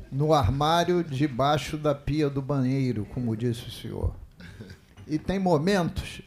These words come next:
e às vezes remédios que não são baratos pra fazer o controle da pressão arterial,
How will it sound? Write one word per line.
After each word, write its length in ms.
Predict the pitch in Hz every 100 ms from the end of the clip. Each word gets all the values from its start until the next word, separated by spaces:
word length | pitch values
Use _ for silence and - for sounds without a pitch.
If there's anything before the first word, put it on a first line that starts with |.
| -
e 120 | 123
às 100 | 131
vezes 380 | 139 165 151 -
remédios 880 | 143 127 127 120 120 120 110 - -
que 60 | 113
não 180 | 120
são 240 | 117 - 123
baratos 760 | 113 107 147 139 - - - - - - - - -
pra 380 | - 107 117 113
fazer 680 | - 113 113 107 120 113 110 - - - - -
o 80 | -
controle 640 | 135 123 117 104 131 117
da 140 | 117 117
pressão 600 | - 123 110 - 117 110
arterial, 800 | 110 - - 117 117 139 143